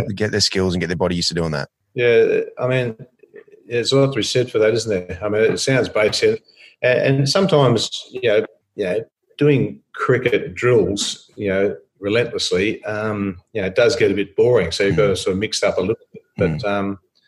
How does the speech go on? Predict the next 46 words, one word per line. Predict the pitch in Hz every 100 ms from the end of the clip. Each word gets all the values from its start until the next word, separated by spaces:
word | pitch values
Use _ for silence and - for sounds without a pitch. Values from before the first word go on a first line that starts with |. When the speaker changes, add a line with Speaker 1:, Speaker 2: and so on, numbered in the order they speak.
| _ _ _ _ _ -
Speaker 1:
there's | 101 127
no | 123
way | 104
around | 101 120 104
it. | 87
That's, | 104 - -
that's | 110 -
the | 90
game. | 107 104
You, | 98 92
you, | 101 101 107 -
you | 104
wanna | 110 104
be | 98 101 101 - _
the | 107
best | 90 120 113 -
you |
can | - -
possibly | 110 - 95
be | 98 113 110
at. | 95 -
So | - 101 104 101
<laughs> | -
you've | 139 143
gotta | - 113 98
just | 104 - -
do | 113
those | 107 101
skills | - 104 117 104 -
because | 95 107 104
you |
want | 120 117
to |
do | 107 101
things | 113 104
on | 104 104
automatic. | 107 104 113 113 - - _ _
You | 101
know, | 104
Speaker 2:
Yep. | 104
Speaker 1:
you |
don't | 110 113
wanna | 107
be | 98
sort | -
of, | 104